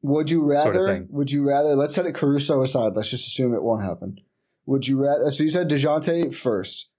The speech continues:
Speaker 1: Following that, would you rather get, like, a Thybulle or D F S or Royce O'Neal kind of player for Connaughton and Payne, or do Portis and Connaughton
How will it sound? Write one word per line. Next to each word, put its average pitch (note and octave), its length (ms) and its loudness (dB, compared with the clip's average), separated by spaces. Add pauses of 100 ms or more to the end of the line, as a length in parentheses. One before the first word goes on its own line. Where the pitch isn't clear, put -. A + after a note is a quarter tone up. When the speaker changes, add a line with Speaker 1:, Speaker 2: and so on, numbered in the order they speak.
(140)
Speaker 1:
Following D#3 540 2
that, B2+ 300 2
would B2+ 120 -6
you A#2+ 140 0
rather C3 240 4
get, C3+ 280 2
like, C3+ 160 -2
a A2 120 0
Thybulle C#3+ 720 0
or B2+ 240 2
D B2+ 260 0
F C#3+ 180 -2
S C3+ 260 2
or A2 220 0
Royce C3 400 0 (200)
O'Neal C3 360 2
kind E3 220 0
of D#3+ 100 -2
player D#3 440 0 (300)
for B2+ 200 -2
Connaughton C#3+ 680 0
and B2 240 0
Payne, E3 440 -2 (420)
or D3 260 2
do B2+ 460 2 (180)
Portis C3+ 540 2
and B2+ 180 -4
Connaughton A#2+ 680 0